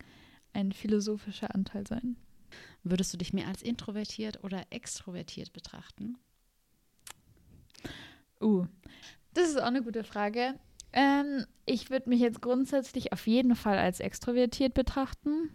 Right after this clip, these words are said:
Speaker 1: Also einfach von dem Punkt her, dass mir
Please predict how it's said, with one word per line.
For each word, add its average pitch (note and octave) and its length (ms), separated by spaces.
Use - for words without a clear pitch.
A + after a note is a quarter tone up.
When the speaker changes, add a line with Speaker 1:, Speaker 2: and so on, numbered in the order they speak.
Speaker 1:
Also G#3 200
einfach G#3 320
von G3+ 320
dem G3 220
Punkt G3+ 420
her, G3 240
dass F#3+ 340
mir F#3+ 440